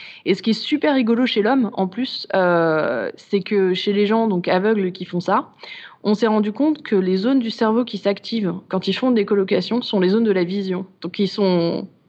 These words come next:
qui ont été, qui sont plus fonctionnelles en fait. Donc comme s'il y avait eu en fait une réallocation,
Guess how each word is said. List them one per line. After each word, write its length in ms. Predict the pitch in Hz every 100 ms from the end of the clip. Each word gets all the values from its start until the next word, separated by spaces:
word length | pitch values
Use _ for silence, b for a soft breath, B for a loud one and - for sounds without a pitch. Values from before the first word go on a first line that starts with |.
| _ _ _ _ _
qui 140 | - 214
ont 80 | 185
été, 920 | 180 175 151 147 143 92 92 - -
qui 100 | -
sont 120 | 185
plus 180 | 180 285
fonctionnelles 480 | 294 196 - 208 285
en 100 | 180
fait. 220 | - 165
Donc 140 | 165 170
comme 140 | 214
s'il 160 | 226 269
y 60 |
avait 160 | 185 190
eu 140 | 233
en 60 | 202
fait 180 | 233 208
une 120 | 180
réallocation, 920 | 175 208 208 196 190 180 180 226 240